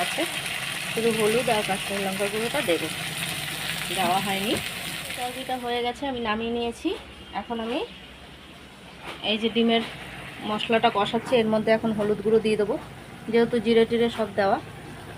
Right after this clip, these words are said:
আর দেবো হচ্ছে একটু কাশ্মীরি লঙ্কার গুঁড়ো দিয়ে দিলাম। এবার আমি কষিয়ে নেব। আর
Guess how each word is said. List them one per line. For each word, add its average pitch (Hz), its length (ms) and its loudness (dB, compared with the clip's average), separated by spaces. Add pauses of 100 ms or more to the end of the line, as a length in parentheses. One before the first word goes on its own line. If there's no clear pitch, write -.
(100)
আর 214 80 4 (100)
দেবো 208 240 4
হচ্ছে - 260 -2 (140)
একটু - 180 -8 (100)
কাশ্মীরি 220 400 2 (100)
লঙ্কার 202 360 2
গুঁড়ো 208 160 2 (1040)
দিয়ে 208 180 0
দিলাম। 214 180 0 (1400)
এবার 220 220 6
আমি 262 120 2 (160)
কষিয়ে 208 420 2
নেব। 180 140 -2 (800)
আর 214 100 4